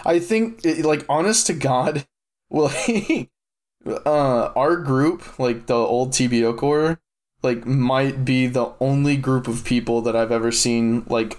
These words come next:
actually, like, merge and, like, be successful and be fine with it. 'Cause nine times out of a ten, a merger ends up being, "Yeah, let's merge." And then they merge, and then one side goes, "Ah, I don't know if I really like this." And then they basically unmerge.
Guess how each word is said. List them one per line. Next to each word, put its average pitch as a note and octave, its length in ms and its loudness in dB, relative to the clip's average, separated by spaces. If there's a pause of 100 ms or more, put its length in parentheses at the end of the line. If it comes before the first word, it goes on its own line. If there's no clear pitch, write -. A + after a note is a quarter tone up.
actually, A#2 760 0 (120)
like, A#2+ 200 -2
merge G#2+ 600 0 (220)
and, A#2 140 0
like, A2 160 -2 (460)
be A#2+ 120 0
successful A2+ 640 0
and A2+ 100 -2
be A2+ 120 0
fine G#2+ 360 -2
with A#2 160 -6
it. - 160 -2 (600)
'Cause C#3 200 0
nine D3+ 280 0
times E3+ 240 0
out E3 160 2
of B2+ 100 0
a B2+ 60 0
ten, C3 340 0
a B2+ 60 0
merger B2 320 0
ends B2 140 0
up A#2+ 120 -4
being, A#2+ 280 -2 (260)
"Yeah, A3 240 2
let's D#3 280 0
merge." C#3+ 480 0
And C3+ 160 0
then B2+ 100 0
they B2+ 80 0
merge, A#2+ 520 0
and C3 120 0
then B2 220 0
one B2+ 200 0
side A#2+ 240 0
goes, A#2 360 -2
"Ah, D3 240 2
I C#3+ 80 2
don't E3 120 2
know C#3+ 100 2
if C3 120 -2
I B2 60 2
really A#2+ 280 2
like A2+ 260 -2
this." A2 320 0
And C3 160 0
then B2 120 0
they A#2+ 120 0
basically A2+ 520 -2
unmerge. G#2 680 -2